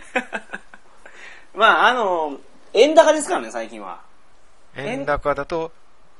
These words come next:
Speaker 2: どうなるわけですか？贅沢ができないと。
Speaker 1: そりゃそうですよ。日本の円が高くなってるわけですから。地獄の通貨が何かわからないですけど。
Speaker 2: うん。あ、日本に来た場合ってことね。
Speaker 1: 別府、別府の話でしょ、今。
Speaker 2: いやいや、地獄から出れるっていう前提では僕は話してないですからね。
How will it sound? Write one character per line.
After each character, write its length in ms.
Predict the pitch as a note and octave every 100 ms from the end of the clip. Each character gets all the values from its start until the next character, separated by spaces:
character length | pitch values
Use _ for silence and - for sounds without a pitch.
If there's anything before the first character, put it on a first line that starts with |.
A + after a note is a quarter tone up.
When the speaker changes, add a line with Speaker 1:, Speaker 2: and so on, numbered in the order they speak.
| -
Speaker 2:
ど 160 | G2 G2
う 20 |
な 60 | D2
る 60 |
わ 60 | B1+
け 60 | A1+
で 60 |
す 80 | -
か？ 120 | A#2 G#2
贅 160 | A2+
沢 160 | A2 G2+
が 80 | D2
で 140 | C#2
き 100 | D#2+
な 100 | C2
い 40 |
と。 100 | - -
Speaker 1:
そ 160 | - B3
り 60 |
ゃ 20 | G3+
そ 120 | F3
う 20 |
で 60 | G#2+
す 100 | G#2
よ。 80 |
日 100 | B2
本 220 | C#3 B2+ B2
の 840 | A#2 A2 G#2+ G#2+ G#2 G#2 G#2 - - -
円 220 | F#3 G3+
が 80 | D3
高 200 | C#3+ C3+
く 100 | C3
な 80 | G#2
っ 20 |
て 140 | G2 G#2+
る 60 |
わ 60 | G#2
け 60 | F#2
で 80 |
す 100 | D#2+
か 100 | -
ら。 60 | E2 - -
地 140 | B2 C3
獄 180 | B2+
の 100 | C3
通 200 | B2+ D#3+
貨 80 | B2
が 100 | G#2+
何 160 | G#2+ B2+
か 80 | B2+
わ 80 |
か 60 | B2+
ら 80 | B2
な 80 | G#2+
い 40 |
で 40 |
す 80 | -
け 80 | D#2+
ど。 240 | D#2+ C#2+
Speaker 2:
う 640 | E2 D#2+ D#2 - - - E2+
ん。 20 |
あ、 20 | D#2+
日 120 | G#2+
本 260 | C#4+ D#4+ B3+
に 100 | F3+
来 120 | -
た 120 | A#3
場 120 | F#2+
合 80 | F2+
っ 20 |
て 100 | -
こ 80 | C2
と 100 | -
ね。 200 | G#2+ F#3 -
Speaker 1:
別 260 | F3+ F#3+
府、 120 | A3+ F3
別 160 | F3 F3+
府 60 |
の 80 | G3+
話 160 | C4 G#3+
で 100 | F#3
し 80 |
ょ、 60 | G2
今。 120 | D#2+ - _ _ - -
Speaker 2:
い 40 |
や 40 | C#3
い 40 |
や、 160 | G#2 - - - - - -
地 180 | A2+ F#3+
獄 320 | C#4 E4+ -
か 140 | - A#3+
ら 100 | B2+
出 160 | A2
れ 140 | A#2+ E3
る 60 |
っ 40 | D3
て 160 | -
い 40 | F#2
う 20 |
前 120 | G2 G#2
提 240 | - G#2+
で 100 | C3+
は 60 | E2+
僕 180 | E2
は 60 | E2+
話 220 | F2+ G2+
し 20 |
て 80 | -
な 120 | D#2
い 60 | D#2
で 80 | C2
す 80 | -
か 140 | -
ら 60 | G1+
ね。 160 | -